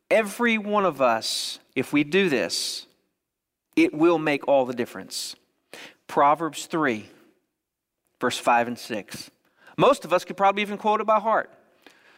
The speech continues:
"Trust in the Lord with all of your heart, and do not lean on your own understanding, but in all of your ways acknowledge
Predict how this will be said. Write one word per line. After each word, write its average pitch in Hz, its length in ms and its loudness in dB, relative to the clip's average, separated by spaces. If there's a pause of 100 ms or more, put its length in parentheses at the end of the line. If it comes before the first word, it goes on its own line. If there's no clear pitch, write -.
(200)
"Trust - 460 -2
in 220 80 0
the 208 80 2
Lord 143 400 2 (600)
with 156 300 2
all 151 260 6
of 180 120 -2
your 185 100 0
heart, 127 480 0 (680)
and 135 240 0
do 190 200 2
not 196 280 4
lean 180 360 0
on 147 140 -2
your 131 160 -2
own 151 200 -2
understanding, 113 760 -4 (540)
but 151 140 4
in 147 160 -2 (120)
all 151 280 4
of 190 140 -2
your 202 100 0
ways 117 840 -4 (360)
acknowledge 160 880 2